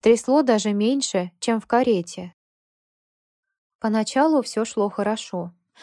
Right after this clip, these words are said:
А потом я почувствовала дыхание Райана в своих волосах, и меня словно в кипяток окунули. Теплое, приятное, оно шевелило тонкие волоски, отзываясь приятной щекоткой,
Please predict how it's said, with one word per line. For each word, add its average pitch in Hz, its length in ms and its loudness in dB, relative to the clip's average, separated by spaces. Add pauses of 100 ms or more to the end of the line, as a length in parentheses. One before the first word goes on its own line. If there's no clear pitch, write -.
(140)
А 185 100 -2
потом 226 340 -2
я 277 120 4
почувствовала 196 760 -4
дыхание 196 580 -4
Райана 214 420 -2
в 180 40 -12
своих 196 380 -6
волосах, 202 640 -4 (300)
и 220 80 -4
меня 226 260 2
словно 233 400 0
в - 60 -8
кипяток 247 500 0
окунули. 190 680 -2 (520)
Теплое, 208 500 -4
приятное, 190 840 -6 (220)
оно 233 240 2
шевелило 220 680 2
тонкие 226 520 -2
волоски, 214 720 -2 (240)
отзываясь 202 680 0
приятной 196 520 -4
щекоткой, 196 800 -6